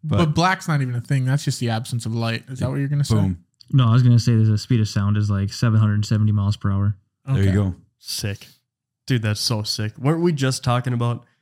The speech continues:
Speaker 4: no, it was me, I think it was me and Dylan. Like, so, like, my superpower, I've always wanted to fly.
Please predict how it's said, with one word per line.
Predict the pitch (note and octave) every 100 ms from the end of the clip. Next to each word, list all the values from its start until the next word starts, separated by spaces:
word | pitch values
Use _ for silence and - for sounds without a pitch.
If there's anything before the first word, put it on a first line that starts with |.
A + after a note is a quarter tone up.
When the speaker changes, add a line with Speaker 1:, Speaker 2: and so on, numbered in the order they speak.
| _ A#2+
Speaker 4:
no, | A#2+
it | G#2+
was | A2+
me, | G#2+
I | A#2
think | C3
it | A#2
was |
me | G2+ G2+
and | F#2
Dylan. | G2 F#2 G2+
Like, | G#2 -
so, | B2
like, | B2
my | C#3 D#3
superpower, | D#3+ D3 C3+ C3 A#2+
I've | G#2+
always | G#2+ G#2+
wanted | G2+
to | -
fly. | G2+ G2